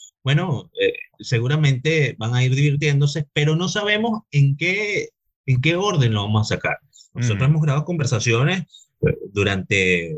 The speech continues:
Speaker 1: unos meses y a medida que nos vaya provocando, "Vamos a salir con este programa, vamos a salir con el otro", ah, bueno, lo vamos sacando y así lo vamos a hacer. Puede ser que hablemos, por ejemplo, hoy de la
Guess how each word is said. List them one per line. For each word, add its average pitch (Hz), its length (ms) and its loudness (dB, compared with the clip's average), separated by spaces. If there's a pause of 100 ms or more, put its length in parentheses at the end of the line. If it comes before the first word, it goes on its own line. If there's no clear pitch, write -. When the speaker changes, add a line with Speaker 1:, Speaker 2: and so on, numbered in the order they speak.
(360)
Speaker 1:
unos 131 280 4
meses 165 600 -2
y 143 560 0 (400)
a - 60 -12
medida 113 340 2
que 165 140 -2
nos 123 140 0
vaya 127 300 0
provocando, 156 440 0
"Vamos 196 260 0
a 202 40 -6
salir 180 240 0
con 240 100 0
este 220 140 -2
programa, 180 320 2
vamos 202 140 0
a - 80 -6
salir 185 180 2
con 196 180 -2
el 190 60 2
otro", 180 320 2
ah, - 200 -6
bueno, 117 160 -2 (120)
lo 139 140 4
vamos - 180 -10
sacando - 420 0 (240)
y 131 80 -2
así 123 200 0
lo 139 100 2
vamos 156 160 0
a - 20 6
hacer. 131 240 -2 (220)
Puede 185 240 2
ser 185 340 0
que 139 120 0
hablemos, 147 500 2 (180)
por 120 140 2
ejemplo, 139 380 2
hoy 185 160 2
de 147 260 2
la 104 320 -2